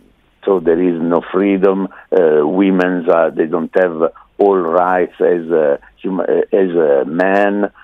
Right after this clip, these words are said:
and, uh, uh, education is, uh, just a repetition of, uh, formulas, uh, of Quranic formulas, but not,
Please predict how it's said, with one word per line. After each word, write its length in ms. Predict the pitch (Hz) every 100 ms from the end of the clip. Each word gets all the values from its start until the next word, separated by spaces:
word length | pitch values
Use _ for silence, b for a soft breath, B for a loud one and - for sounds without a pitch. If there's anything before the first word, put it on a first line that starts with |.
| B -
and, 280 | 95 90 85
uh, 180 | 80 - b -
uh, 40 | -
education 1040 | - - 92 101 - 110 95 - 104 98
is, 420 | 87 90 90 85
uh, 100 | 85 - B _ 82
just 340 | 104 104 - -
a 100 | 87
repetition 840 | 90 - - - 104 - - 87 85
of, 260 | 90 82 82
uh, 160 | 80 -
formulas, 720 | 107 98 90 90 90 87 87 82 85 b b _
uh, 300 | 92 92 85 -
of 280 | 92 85 -
Quranic 420 | 95 95 95 87 -
formulas, 500 | 98 92 90 87 78 78
but 180 | 78 87
not, 300 | 92 95